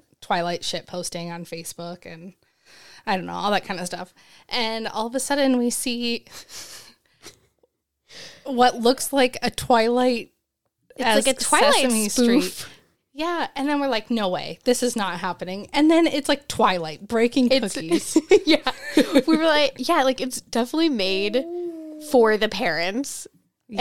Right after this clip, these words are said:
Speaker 2: then,
Speaker 1: Yes.
Speaker 2: yeah, 'cause it was, um, what was his name? Breadward. Cookie Monster is
Speaker 1: <laughs>
Speaker 2: Breadward. And then some random other,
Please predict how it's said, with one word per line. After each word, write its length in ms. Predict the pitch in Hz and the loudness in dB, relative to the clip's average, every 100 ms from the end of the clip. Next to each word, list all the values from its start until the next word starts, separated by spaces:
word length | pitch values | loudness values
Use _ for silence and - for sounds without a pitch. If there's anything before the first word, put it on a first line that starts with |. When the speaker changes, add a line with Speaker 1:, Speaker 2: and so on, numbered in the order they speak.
| 240 | 2
Speaker 2:
then, 0 | |
Speaker 1:
Yes. 260 | 233 208 202 | 4 2 2
Speaker 2:
yeah, 160 | 220 185 | 0 0
'cause 200 | 226 220 | 0 0
it 80 | |
was, 280 | 214 208 190 202 | 0 0 0 0
um, 840 | 208 202 196 175 170 214 214 370 302 285 285 285 _ - | 2 4 4 2 0 -4 -8 -10 -14 -20 -20 -20 _ -12
what 160 | 226 214 | -8 -4
was 180 | 214 | -2
his 160 | 220 202 | -2 -2
name? 560 | 202 190 185 185 196 - 320 392 392 370 370 359 370 381 339 339 | 0 0 0 -4 -6 -10 -10 -6 -6 -6 -10 -12 -10 -12 -12 -10
Breadward. 760 | 311 226 214 202 180 185 226 277 - | 0 2 2 2 2 2 -2 -4 -4
Cookie 300 | 240 240 262 | 0 0 2
Monster 400 | 247 254 262 262 | 2 2 2 2
is 180 | 247 214 | 4 4
Speaker 1:
<laughs> 120 | - | 0
Speaker 2:
Breadward. 840 | 214 220 220 202 180 151 170 208 240 302 - - _ | 2 4 4 2 -2 -4 -4 -8 -12 -16 -18 -20 _
And 140 | 208 214 | -4 -2
then 100 | 220 | -2
some 240 | 233 202 | -2 -4
random 380 | 196 202 208 220 | 0 0 0 -2
other, 600 | - 202 202 190 185 185 | 0 2 4 4 2 -2